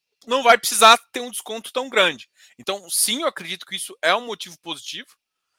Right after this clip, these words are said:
Ah, e eu a-, assim, mas, assim, é difícil prever, tá? Eu não gosto de prever, eu gosto de reagir ao que o mercado. Tem coisa que, sim,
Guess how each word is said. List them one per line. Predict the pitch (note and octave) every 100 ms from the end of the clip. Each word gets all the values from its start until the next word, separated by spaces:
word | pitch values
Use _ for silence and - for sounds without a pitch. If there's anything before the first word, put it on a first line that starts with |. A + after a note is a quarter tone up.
| _ _
Ah, | B2+ C#3 C#3 C#3 C3+ C3 B2 A#2+ A#2 A2 G#2 _ _ _ _ _ _ _ _ _ _ _ _ _ _ _ _ _ _ _ _ _ _ _ _ _ _ _ _
e | F3
eu | G#3 G3+
a-, | F3+ D3
assim, | F3+ G3+ D3
mas, | C#3+ F#3 B3+
assim, | - F3
é | D3+ F3+
difícil | - - B3 - A3+ _ -
prever, | C#4 G3 C#3+ A#2+
tá? | - B2+
Eu | F3
não |
gosto | G#3 A3 -
de | D3 C#3
prever, | C#3+ A#2+ G2+
eu | G2+
gosto | A2+ C3 -
de | C#3 E3 - - -
reagir | E3 G#3 F3 - F3
ao | G3+
que | -
o |
mercado. | G#3 G3 C3 G#2
Tem | F3
coisa | G#3+ B3 C#4+
que, |
sim, | - - F#3+